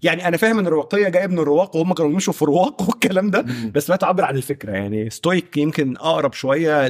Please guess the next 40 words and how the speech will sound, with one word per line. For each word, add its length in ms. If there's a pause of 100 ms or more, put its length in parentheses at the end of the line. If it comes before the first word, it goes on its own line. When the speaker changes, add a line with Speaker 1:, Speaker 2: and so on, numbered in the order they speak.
(180)
Speaker 1:
يعني، 240
في 100
الإنجليزي 500
ما 80
بيقول 260
على 160
شخص 280
ستويك، 520 (420)
يعني، 360
هادي، 520
رشيد، 760
ساكن 460
كده، 240
فهي 320
شبه 280
الأفكار 840
بتاعتهم. 440 (840)
Speaker 2:
أنا 240
برضو، 340
آه، 40
متأثر 400
بأفكار 500
ستويك. 420
Speaker 1:
آه، 420
فالستويكس 1160
و-، 720
والبوذيين 1120
والب-، 400
والبوذية 520
بقى 320
بالذات، 600
كواحد 360
عندي 260
كمان 300
ثقافة 380
دينية 320
كويسة 480
ودرست 640
وقريت 460
شوية، 420